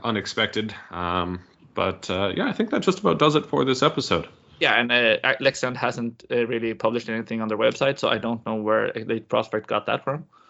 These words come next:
Speaker 2: But apparently Matt Cato has been ex-, extended. So that's, oh, there we go. Here, here it is. It's actually from a couple of days ago, but the push notification came now. Thank you. Um, but, but, oh,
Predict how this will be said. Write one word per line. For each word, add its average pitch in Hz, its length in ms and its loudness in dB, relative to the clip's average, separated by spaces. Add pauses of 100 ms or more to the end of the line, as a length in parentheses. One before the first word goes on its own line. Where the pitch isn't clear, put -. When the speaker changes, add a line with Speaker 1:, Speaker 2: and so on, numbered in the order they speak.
(800)
Speaker 2:
But 131 180 8
apparently 143 520 4
Matt 131 180 -2
Cato 120 260 2
has 113 140 0
been 110 180 -6
ex-, - 200 -6
extended. - 400 -8
So - 400 -6
that's, - 200 -4 (120)
oh, 214 160 8
there 226 160 10
we 135 80 6
go. 139 140 8 (340)
Here, 80 200 -2
here 73 160 0
it 50 140 -4
is. 57 180 -6
It's - 140 -6
actually 123 260 -2
from 113 160 -6
a 120 40 -6
couple 117 180 -6
of 107 60 0
days 185 180 4
ago, 104 160 -2
but 110 140 -6
the - 60 -12
push 190 220 0
notification 110 540 -6
came 104 220 -10
now. 139 400 2
Thank 185 260 2
you. 78 180 -8 (1160)
Um, 117 640 4
but, 110 240 -4
but, 107 160 -6
oh, 143 340 6